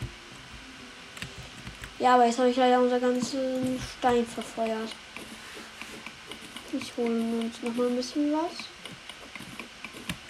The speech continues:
Mhm. Wie viel Stein braucht eigentlich? Dafür muss ich gleich mal gucken. Oh, hier ist ja richtig weil dieses bräuchten wir erstmal Eisen für ein Brei-, Eisenbreitschwert.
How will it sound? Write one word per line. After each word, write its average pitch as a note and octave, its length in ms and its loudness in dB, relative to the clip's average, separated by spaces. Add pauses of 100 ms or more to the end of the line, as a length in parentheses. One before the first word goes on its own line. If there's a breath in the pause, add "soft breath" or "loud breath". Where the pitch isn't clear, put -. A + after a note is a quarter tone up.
(460)
Mhm. C#4 1200 2 (340)
Wie - 40 -16
viel B3+ 160 0
Stein A3+ 220 -2
braucht A3 180 -4 (1040)
eigentlich? A#3 480 2
Dafür A#3+ 300 -2
muss B3+ 160 0
ich B3+ 100 -4
gleich B3 200 -2
mal B3 100 -2
gucken. - 240 -8 (100)
Oh, C4 160 4
hier A#3 120 4
ist A#3 80 2
ja A3+ 80 2
richtig B3 420 -4 (2750)
weil A3+ 140 4
dieses B3+ 260 2
bräuchten A#3+ 400 2
wir A#3 80 2
erstmal A#3 280 -2
Eisen A#3+ 300 2
für A#3 140 -2
ein A3 120 2
Brei-, G#3+ 300 -2 (100)
Eisenbreitschwert. A3+ 840 -2